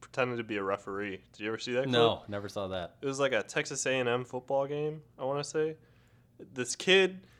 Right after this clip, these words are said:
Speaker 1: somehow got on the field, had, like, a Halloween costume referee outfit. Like, he clearly didn't look like
Speaker 2: <laughs>
Speaker 1: a referee.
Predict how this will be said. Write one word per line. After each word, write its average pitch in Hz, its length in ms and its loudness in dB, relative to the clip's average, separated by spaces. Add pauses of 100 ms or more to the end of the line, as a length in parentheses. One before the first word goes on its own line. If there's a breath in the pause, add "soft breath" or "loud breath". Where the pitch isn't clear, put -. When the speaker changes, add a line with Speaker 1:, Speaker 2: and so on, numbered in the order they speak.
Speaker 1:
somehow 190 440 8
got 170 180 8
on 156 120 6
the 156 60 2
field, 135 560 0
had, 120 260 4
like, 113 180 2
a 104 60 -2
Halloween 147 640 6
costume 135 680 4
referee 123 760 0
outfit. 120 460 2
Like, 113 140 -2
he 123 200 -4
clearly 131 480 0
didn't 127 220 -4
look 120 160 -2
like 123 360 -6 (180)
Speaker 2:
<laughs> - 480 -4
Speaker 1:
a 147 80 2
referee. 147 460 6